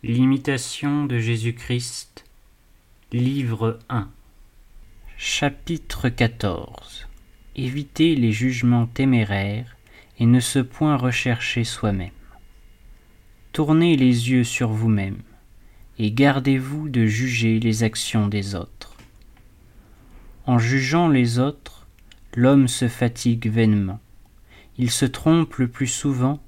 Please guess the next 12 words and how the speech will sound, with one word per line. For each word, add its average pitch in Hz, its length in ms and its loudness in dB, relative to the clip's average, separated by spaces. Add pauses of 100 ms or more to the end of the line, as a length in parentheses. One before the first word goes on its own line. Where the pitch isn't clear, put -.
(120)
et - 120 -8
commet 127 340 6
beaucoup 120 420 0
de 110 100 2
fautes. - 600 -8 (640)
Mais 110 100 2
en 110 100 4
s'examinant 135 920 4
et 120 80 2
se 117 180 -2
jugeant 131 460 0
lui-même, 123 680 4